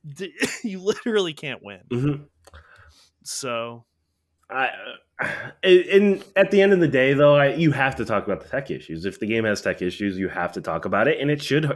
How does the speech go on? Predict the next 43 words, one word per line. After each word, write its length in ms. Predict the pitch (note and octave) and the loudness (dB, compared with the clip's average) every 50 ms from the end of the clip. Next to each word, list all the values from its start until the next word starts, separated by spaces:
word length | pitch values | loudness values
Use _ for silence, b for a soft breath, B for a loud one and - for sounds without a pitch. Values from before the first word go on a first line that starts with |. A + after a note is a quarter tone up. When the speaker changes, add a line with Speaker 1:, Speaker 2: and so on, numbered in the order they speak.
| - | -2
Speaker 2:
affect 400 | A#2+ A2+ G#2+ - G#2+ G2+ - - | -2 -4 -2 -2 -4 -4 -4 -6
the 60 | A2 | -12
score 360 | G2+ - - B2 C3+ F3+ F3+ G#2 | -14 -10 -8 -6 -6 -4 -6 -6
at 100 | - - | -8 -10
the 140 | E2 D#2 | -12 -14
end. 200 | C#2+ C#2 C3+ C3+ _ _ _ B B B B B B B B _ _ - | -14 -14 -16 -20 _ _ _ B B B B B B B B _ _ -6
Speaker 1:
Oh, 140 | - A#3+ G#3 | -4 -4 -2
one 160 | D#3 D3 D#3+ | -2 -4 -6
hu-, 140 | D#3 F3+ D#3+ | -6 -8 -6
one 160 | D#3 F#3 G3 | -6 -4 -4
hundred 240 | F#3 B3+ C#4+ B3+ C#3+ | -4 -6 -6 -8 -12
percent. 320 | C#3+ C3 - B2 A#2+ A#2 | -12 -14 -12 -12 -10 -10
It 180 | A#2+ B2 B2 - | -10 -10 -10 -12
should 260 | - B2+ B2 D#3 C#3+ | -16 -12 -12 -12 -10
very 220 | B2+ D#3 F3 G3 | -8 -8 -8 -8
much 220 | F3+ D3 C3+ - - | -8 -8 -10 -10 -12
affect 280 | B2+ - C3 B2 _ | -14 -12 -14 -14 _
the 60 | - A#2 | -16 -18
score. 320 | - - A#2+ G#2+ G2+ G2+ | -18 -16 -16 -16 -16 -14
Like, 260 | G2+ G2 G#2 G#2+ - | -14 -16 -16 -16 -14
it, 200 | C3 A#2 G#2 - - C3 C3+ C3 _ _ _ | -14 -14 -14 -16 -20 -20 -20 -20 _ _ _
Speaker 2:
The 540 | - C#3 C#3 C#3+ C#3 D3 E3 G3 G#3 G3+ G3+ - | -8 -8 -8 -8 -2 4 6 6 6 6 0 -8
Speaker 1:
you're 140 | D#3 E3+ | -8 -6
not 220 | E3+ F#3+ G3 F3+ - | -2 -2 -4 -4 -4
playing 320 | - F3+ F3+ G3 G3+ F#3 | -8 -6 -6 -6 -6 -6
the 80 | D#3 D3 | -8 -6
game 240 | A#2+ E3 F#3+ G3+ F#3+ | -6 -4 -4 -4 -6
inside 260 | D#3+ - - C#3+ C3 | -6 -6 -6 -6 -6
a 40 | B2 | -8
fucking 520 | - - - - D#3+ - - D#3+ C#3+ C3+ | -12 -12 -6 -6 -6 -6 -6 -12 -12 -10
vacuum. 640 | A#2 B2 B2+ D3+ F3 - - A#2+ A#2 A#2+ C3 D3 D3+ | -8 -8 -6 -8 -8 -8 -10 -12 -10 -10 -10 -10 -8
Like, 240 | D3 C#3+ C#3+ - C#3+ | -6 -8 -8 -6 -8
it, 220 | C#3 C3+ A#2+ B2 | -10 -10 -10 -8
that 280 | - C#3 C3+ C3 A#2+ - | -8 -8 -8 -8 -12 -18
people 280 | - D#3+ E3+ D3 D#3+ E3+ | -16 -16 -14 -12 -10 -10
are 40 | D3+ | -8
gonna 180 | C#3+ E3 D#3 | -8 -8 -8
experience 640 | D3+ C#3+ C3+ - - E3+ G#3 B3 A#3+ E3+ C3+ - - | -8 -8 -10 -12 -14 -12 -12 -10 -10 -10 -10 -12 -12
that, 240 | - A2 G#2+ G#2 G#2+ | -10 -10 -10 -10 -10
and 80 | A#2 | -12
it's 120 | A#2 A2 - | -14 -14 -14
gonna 180 | - C3+ C3+ | -14 -12 -12
matter. 580 | C#3+ C#3+ C3 B2 B2 B2 B2+ B2+ C#3 D3 D3+ | -12 -10 -10 -10 -10 -8 -8 -8 -10 -10 -12